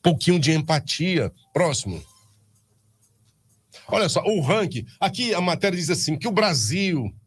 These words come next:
é porque eu não sei se eu recortei também a matéria, isso é o, já é o detalhe da matéria, não é?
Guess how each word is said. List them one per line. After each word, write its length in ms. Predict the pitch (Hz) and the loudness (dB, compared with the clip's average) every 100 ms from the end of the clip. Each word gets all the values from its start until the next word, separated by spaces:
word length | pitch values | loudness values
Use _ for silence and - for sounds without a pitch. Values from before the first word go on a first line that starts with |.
| _ | _
é 60 | 104 | -6
porque 120 | 107 | -4
eu 40 | |
não 60 | 175 | -2
sei 120 | - | -4
se 100 | - | -2
eu 60 | 147 | -2
recortei 400 | 143 - 127 143 | -2 -4 -4 -4
também 220 | 127 131 | -2 -2
a 20 | |
matéria, 340 | 127 120 117 107 | -2 -2 -4 -4
isso 160 | - | -4
é 80 | 135 | -4
o, 140 | 147 - - - | -6 -10 -20 -6
já 160 | - | -2
é 20 | 131 | -2
o 60 | |
detalhe 460 | 127 147 - 123 123 | -2 -4 0 0 0
da 140 | 131 | 0
matéria, 720 | 131 135 - 113 104 92 82 | 0 -2 -2 0 0 -2 -6
não 160 | 80 85 | -4 -2
é? 160 | 143 | 0